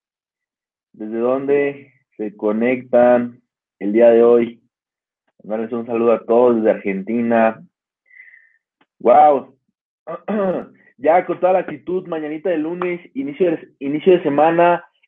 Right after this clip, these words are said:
eh, con noticias impresionantes, eh, ya emocionado porque esta semana es el lanzamiento de, oficial de Sport One, entonces estamos muy emocionados por eso.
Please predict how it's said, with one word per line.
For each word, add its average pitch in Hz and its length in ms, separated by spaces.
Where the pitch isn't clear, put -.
eh, 139 580
con 139 200
noticias 151 400
impresionantes, 147 840
eh, 120 580
ya 135 440
emocionado 131 580
porque 139 200
esta 151 140
semana 156 560
es 131 180
el 165 60
lanzamiento 143 800
de, 143 320
oficial 135 580
de 131 60
Sport 135 400
One, 196 320
entonces 143 600
estamos 156 280
muy 170 120
emocionados 151 560
por 135 180
eso. 160 460